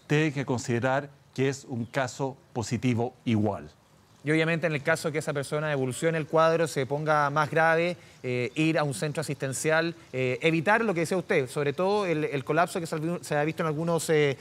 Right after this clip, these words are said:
Speaker 2: eh, recintos, eh, de salud respecto al examen. Distinto es si el cuadro empeora, obviamente.
Speaker 1: Exactamente, exactamente, es un muy buen,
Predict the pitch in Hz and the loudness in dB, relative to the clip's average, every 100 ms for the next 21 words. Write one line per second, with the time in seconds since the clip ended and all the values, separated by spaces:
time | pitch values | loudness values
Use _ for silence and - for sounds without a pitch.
0 | - - 139 131 127 131 139 190 180 185 | -10 -6 0 2 2 0 0 0 0 0
1 | 170 165 151 143 135 165 165 170 220 226 | 0 2 4 4 2 2 2 2 0 -4
2 | 165 147 233 226 247 170 165 160 - 190 | -6 0 0 0 0 0 0 0 2 2
3 | 127 104 - - 139 202 202 196 196 185 | 2 -4 -12 -8 -6 -4 -2 -2 -2 -2
4 | 151 175 175 170 160 139 175 170 147 151 | 0 0 0 -2 -4 -2 0 2 2 2
5 | 139 98 - - - - - - - - | -2 -8 -12 -20 -20 -20 -20 -18 -16 -16
6 | - - - - - - - - - - | -16 -18 -20 -20 -20 -20 -20 -18 -18 -10
7 | - 117 - 165 - 156 110 - - 180 | -4 -2 -2 -2 -2 -2 -2 -6 -6 -6
8 | 185 180 170 175 156 143 151 131 143 180 | -2 -4 -4 -4 -4 -4 -4 -2 -2 0
9 | 202 156 160 139 | 0 0 -2 -2